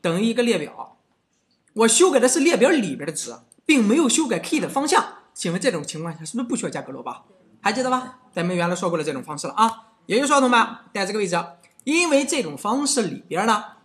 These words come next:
它仅仅是取 K 和取 B 的值，并没有修改，因此这种时候呢，这边这几个值就可以不要了。啊，这边这几个值就可以不要了。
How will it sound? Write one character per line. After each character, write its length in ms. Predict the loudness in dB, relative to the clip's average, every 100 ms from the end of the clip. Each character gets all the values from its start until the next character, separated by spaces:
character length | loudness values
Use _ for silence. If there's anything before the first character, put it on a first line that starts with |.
| -6
它 120 | -6
仅 320 | -4 -2 -2
仅 140 | -2
是 160 | -6 -6
取 300 | -4 -6 -6
K 260 | -4 -4 -4
和 160 | -8
取 160 | -14 -16
B 220 | 0 0
的 100 | 0
值， 160 | -4 -6
并 220 | -6 -6
没 140 | -2
有 100 | -2
修 120 | -2
改， 320 | -6 -8 -12 _
因 200 | -2 -2
此 220 | -6 -14
这 200 | -4 -2
种 160 | -2 -8
时 160 | -8 0
候 180 | 4
呢， 300 | 6 4 0 -12 _
这 160 | -4 -2
边 120 | -4
这 140 | -6
几 100 | -8
个 80 | -12
值 240 | -12 -14 -14
就 100 | -14
可 140 | -14
以 20 |
不 80 | -10
要 140 | -8 -8
了。 160 | -12 _ _ _ -18 -18 _ _ _ _ -6
啊， 180 | -6 -4
这 80 | -6
边 140 | -6
这 80 | -6
几 100 | -8
个 60 |
值 120 | -12 -14
就 60 |
可 80 | -12
以 40 |
不 80 | -12
要 60 | -12
了。 160 | -14